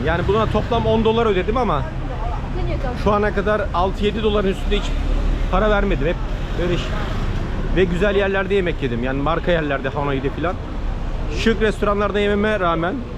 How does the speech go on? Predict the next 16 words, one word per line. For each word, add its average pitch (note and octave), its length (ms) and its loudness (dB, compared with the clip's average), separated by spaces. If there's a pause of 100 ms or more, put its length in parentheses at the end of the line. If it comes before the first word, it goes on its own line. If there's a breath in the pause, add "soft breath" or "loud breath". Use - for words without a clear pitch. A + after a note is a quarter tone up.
(180)
Vietnam F#3 380 2
yemekleri F3+ 420 2
yememe F3+ 360 2
rağmen E3+ 280 0
altı F3+ 360 -2
yedi F#3 160 2
dolar, B2+ 240 2
sekiz - 380 -4
dolar C3+ 160 0
en C#3 100 0
fazla. B2 380 -2 (640)
Şu D3 80 2
ana D3 120 2
kadar C#3+ 160 0
ödediğim C#3 320 2
ücretler. C3+ 340 2